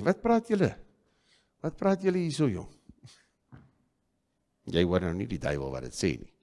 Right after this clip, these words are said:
Ek bedoel, duidelik nie. Maar of ons kan in godsdienstigheid praat en daai demoontjie van godsdienstigheid kom ewe skielik saamstap en sê, "Wat praat julle? Waaroor praat julle?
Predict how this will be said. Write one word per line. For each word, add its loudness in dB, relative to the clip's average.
Ek -20
bedoel, -10
duidelik -4
nie. -20
Maar -4
of -10
ons -6
kan -4
in -4
godsdienstigheid -8
praat -10
en -10
daai -2
demoontjie -4
van -10
godsdienstigheid -8
kom -14
ewe 2
skielik 0
saamstap 0
en -8
sê, -2
"Wat 0
praat 2
julle? -4
Waaroor 0
praat -8
julle? -8